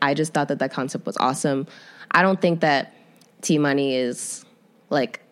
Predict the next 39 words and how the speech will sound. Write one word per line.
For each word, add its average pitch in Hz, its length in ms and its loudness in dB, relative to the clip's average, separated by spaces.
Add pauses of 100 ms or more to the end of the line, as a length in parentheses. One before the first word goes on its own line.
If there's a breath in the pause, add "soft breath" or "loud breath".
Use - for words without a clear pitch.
(120)
my 151 240 2
alter 139 280 -2
ego, 139 360 -2
but 131 340 -2 (480 soft breath)
I 143 140 0
feel 151 260 0
like 139 500 0 (420)
throughout 151 260 4
my 147 120 2
music, 143 640 2
it's 147 220 -4
easier 143 340 2
to, 131 640 0 (340)
it's 170 120 0
just, 170 360 0
it's 147 220 -2
just, - 420 -2
like, 110 360 -4 (760)
I 165 80 4
think 175 160 4
my 156 120 4
music 143 320 2
just - 180 -2
makes 135 220 0
it 123 120 2
so 147 140 2
much 135 260 2
more, 131 260 2
like, 117 320 -2
accepting 76 800 -2 (460)
to, 143 300 2
like, 123 220 -2 (540)
pretty 185 160 2
much 156 140 0
just, - 120 -10
like, - 120 -6
talk - 200 -8
my 76 100 -8
shit. - 220 -8